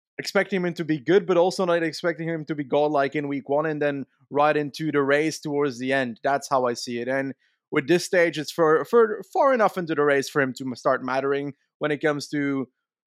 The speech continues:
not playing it defensively anymore and going offensive. And I think him versus Woods is a good take, and I'm going with Woods because it's gonna take one more day before Roglic is in top four. <laughs>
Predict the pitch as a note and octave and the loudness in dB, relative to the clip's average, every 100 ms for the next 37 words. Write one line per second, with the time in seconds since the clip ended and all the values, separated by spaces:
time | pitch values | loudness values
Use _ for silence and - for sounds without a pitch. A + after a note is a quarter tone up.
0 | - D#3+ E3 - E3 D3 D3 B2 - D3+ | -8 2 2 2 0 0 0 -6 -2 -2
1 | D3 D3 D#3 D3+ D3+ D3+ C#3+ C#3 C#3 C3 | -2 -6 -4 -2 0 0 0 0 -2 0
2 | C#3+ - E3+ E3+ F#3 E3 C#3+ C#3 C3+ C3 | -2 -2 -6 -4 -4 0 0 2 0 -4
3 | A#2+ - - - C#3+ B2+ C#3+ C#3 C#3 B2+ | -10 -14 -16 -10 -8 -6 -6 -2 -2 -2
4 | C3 A#2+ C3+ B2 A#2+ A#2 B2+ - C3 C#3 | -6 -4 -4 -4 -8 -6 -6 -4 -4 -4
5 | C#3+ C3 C3 B2+ B2 B2+ B2 A#2+ _ _ | -4 -6 -4 -4 -4 -2 -2 -2 _ _
6 | _ _ _ _ _ _ _ _ _ C3+ | _ _ _ _ _ _ _ _ _ 2
7 | F3+ G3+ C#3+ F3+ F#3 D#3 C3+ E3 D3+ D#3 | 4 4 2 -2 -2 -4 -2 -2 -2 -4
8 | D3 E3 E3+ F3 E3 D#3 D3 C#3 C3+ D3 | -6 0 0 2 2 2 2 -2 -4 -2
9 | C3+ C3 B2+ C3 B2 B2+ A#2 B2+ B2+ | 0 0 -4 -8 -6 -6 -6 -10 -10